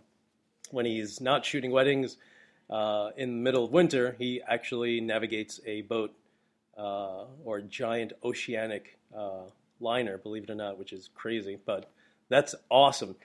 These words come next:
But, you know, he would be the one to tell me, "Yeah, no, dude, you have, you have no idea what you're talking about with boats, right?" I'm gonna say, "Yeah." Uh, anyway, I'm babbling away a little bit, but,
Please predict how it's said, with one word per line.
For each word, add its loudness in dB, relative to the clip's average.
But, 6
you -2
know, 2
he 0
would 0
be 0
the 2
one 2
to -4
tell -2
me, -6
"Yeah, -4
no, -6
dude, -12
you -8
have, -6
you -10
have -10
no -2
idea -6
what -6
you're -10
talking -12
about -2
with -10
boats, -6
right?" -8
I'm -20
gonna -18
say, -16
"Yeah." -14
Uh, 10
anyway, 6
I'm -4
babbling 4
away 8
a 4
little 0
bit, -2
but, 4